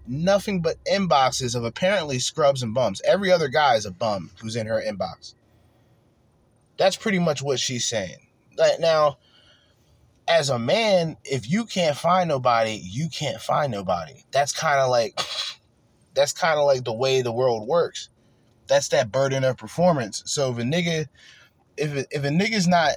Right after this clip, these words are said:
if a nigga's not doing shit in life, and, like, if he, if he's legitimately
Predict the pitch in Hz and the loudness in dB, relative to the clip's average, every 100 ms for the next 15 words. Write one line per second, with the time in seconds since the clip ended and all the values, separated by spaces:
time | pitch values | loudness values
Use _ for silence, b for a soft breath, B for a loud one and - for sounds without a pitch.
0 | - 139 139 185 196 175 175 135 107 131 | -4 -4 -2 -2 0 0 2 0 -2 -2
1 | 147 151 - 160 - 110 110 127 151 - | -2 -2 -4 -6 -6 -4 0 0 -2 -10
2 | - _ _ _ _ _ _ _ _ - | -20 _ _ _ _ _ _ _ _ -4
3 | 139 139 127 - _ - _ _ _ _ | 2 2 2 -4 _ -20 _ _ _ _
4 | _ _ _ _ _ _ - 143 214 233 | _ _ _ _ _ _ -8 -2 0 0
5 | - 160 208 233 175 139 117 170 156 113 | -2 -4 -2 0 -2 -4 -2 -2 -2 -6
6 | 92 92 | -8 -12